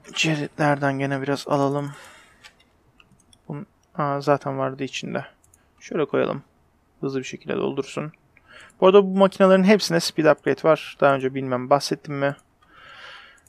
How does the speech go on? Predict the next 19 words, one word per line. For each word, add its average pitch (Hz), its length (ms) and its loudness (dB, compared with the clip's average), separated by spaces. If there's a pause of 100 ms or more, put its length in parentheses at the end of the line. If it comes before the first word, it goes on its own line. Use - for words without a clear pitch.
(180)
Şunları 131 440 -10
gene - 320 -8
dolduralım. 131 600 -4
Şöyle. - 560 -8 (1120)
Tekrar - 440 -8
bu-, - 160 -14 (180)
buna 131 220 -6
dolduralım. 151 600 -2 (1200)
Evet, - 380 -12 (100)
bu 143 40 -14
kablolar 139 380 2
güzel. 135 300 -2 (600)
Görevlerden 196 580 8
biri 214 120 0
de 180 60 -4
zaten 170 340 0
bu 185 60 0
kabloları 160 400 2
kullanmaktı. 143 680 -2